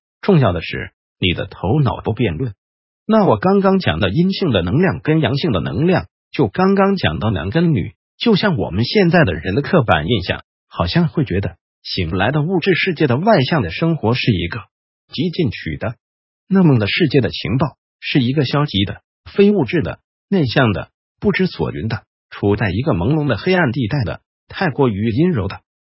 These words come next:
那如果你的自我形象是一个非常阳刚的刻板形象，就比如说现在大陆的那个什么新派的电影，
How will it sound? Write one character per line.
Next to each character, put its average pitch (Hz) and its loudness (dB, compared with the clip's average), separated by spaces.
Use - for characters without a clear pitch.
那 151 0
如 120 0
果 104 -2
你 95 -2
的 117 -2
自 - 0
我 92 0
形 147 -2
象 131 0
是 - -2
一 117 -2
个 139 0
非 202 0
常 - -4
阳 123 -2
刚 170 0
的 135 -2
刻 - -2
板 87 0
形 87 -6
象， - -4
就 208 2
比 - -4
如 95 0
说 113 -10
现 180 2
在 185 4
大 156 -2
陆 156 0
的 117 0
那 135 4
个 101 -4
什 - -6
么 95 -4
新 190 0
派 190 0
的 107 0
电 131 -2
影， 71 -6